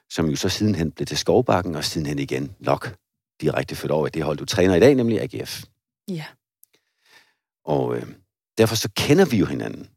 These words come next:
Speaker 1: Men der er så mange ting, jeg ikke har anelse om, som jeg ved, du ved fra både din tid på banen med to hundrede og ti landskampe. Jeg skal nok sørge for at skrive det tal i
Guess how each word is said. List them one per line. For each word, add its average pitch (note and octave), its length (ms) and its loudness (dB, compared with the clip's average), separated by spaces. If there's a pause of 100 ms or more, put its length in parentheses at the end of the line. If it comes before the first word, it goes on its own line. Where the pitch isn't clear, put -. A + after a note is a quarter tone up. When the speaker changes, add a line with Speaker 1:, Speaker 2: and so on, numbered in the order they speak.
(260)
Speaker 1:
Men E2+ 140 -2
der A#2 100 8
er C#3 60 8
så D3 140 4
mange B2+ 220 6
ting, B2 260 6
jeg F2+ 80 6
ikke A2 140 4
har F2+ 280 0 (360)
anelse F3 420 6
om, A#1 180 0 (160)
som D#2+ 260 -2
jeg F2 120 2
ved, G2+ 200 2
du - 140 -6
ved E2+ 260 0 (220)
fra C#2+ 160 -2
både C2+ 400 -4 (100)
din C2 140 -8
tid - 220 -4
på - 120 -12
banen C#3 360 0
med F#2 80 -2 (140)
to C#3+ 140 4
hundrede A2+ 280 2
og - 140 -6 (480)
ti G#3+ 280 2 (720)
landskampe. G#2+ 580 4
Jeg A2+ 100 4
skal C3+ 80 4
nok B2+ 80 4
sørge A#2+ 140 4
for A2+ 120 0
at G#2+ 40 0
skrive B2+ 260 4
det A#2 160 2
tal G#2+ 340 4
i E2+ 220 0